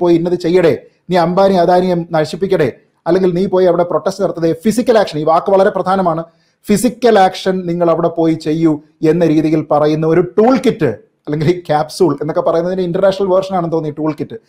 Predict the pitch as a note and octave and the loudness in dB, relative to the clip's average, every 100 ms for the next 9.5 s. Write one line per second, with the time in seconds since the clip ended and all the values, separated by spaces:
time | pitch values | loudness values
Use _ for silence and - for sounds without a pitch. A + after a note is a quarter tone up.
0 | _ _ - A#3+ F#3 A#3+ B3+ C4 B3+ A3+ | _ _ 0 0 0 0 2 2 0 -4
1 | G3+ G3 D#3+ E3 E3+ - D3 C#3 - _ | -4 -2 -2 0 -2 0 0 0 -10 _
2 | - C#3+ D#3 F3+ F#3+ F3+ E3 B2+ G2+ _ | -2 2 4 4 4 0 -2 -4 -6 _
3 | _ E3+ F#3 G3 F#3 E3 C#3+ D#3+ E3+ E3 | _ -4 2 2 2 0 -2 0 0 0
4 | D#3+ C#3+ C3+ C3 A#2 A2 _ - E3+ F#3 | -2 -2 -4 -8 -8 -10 _ -8 0 0
5 | C3+ F#3 F#3+ A#3 B3 A#3 F#3 E3+ F3 E3 | 2 0 0 2 2 2 2 0 0 -2
6 | D3 D#3 D3 C#3+ C#3+ C3 C3+ D#3+ D#3 C#3+ | -2 0 0 0 -2 -4 0 2 2 2
7 | A2+ A#2 C3 C#3 - _ _ - D#3+ F#3 | 0 0 -2 -2 -8 _ _ -2 2 2
8 | F3 A#3 A#3 A#3 G3+ F3+ F3+ F3 E3+ E3 | 2 2 2 2 4 2 0 0 -2 -2
9 | D3+ D3+ D#3+ F#3 | -2 0 2 0